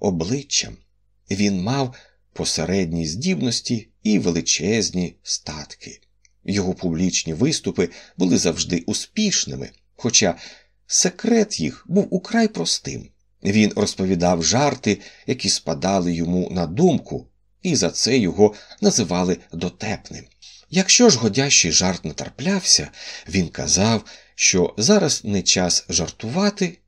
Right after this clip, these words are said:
і його називали глибокодумним. У приватному житті, в клубі, у своєму колі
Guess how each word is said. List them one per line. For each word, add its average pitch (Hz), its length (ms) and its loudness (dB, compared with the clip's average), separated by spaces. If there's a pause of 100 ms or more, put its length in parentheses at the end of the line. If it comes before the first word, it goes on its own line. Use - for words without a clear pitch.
(140)
і 101 260 2
його 92 300 -2
називали 90 580 -2 (280)
глибокодумним. 135 1000 -2 (240)
У 131 60 2
приватному 107 680 -2
житті, 82 420 -4
в - 100 -6
клубі, 104 580 0 (400)
у 87 180 0
своєму 82 520 0
колі 127 500 2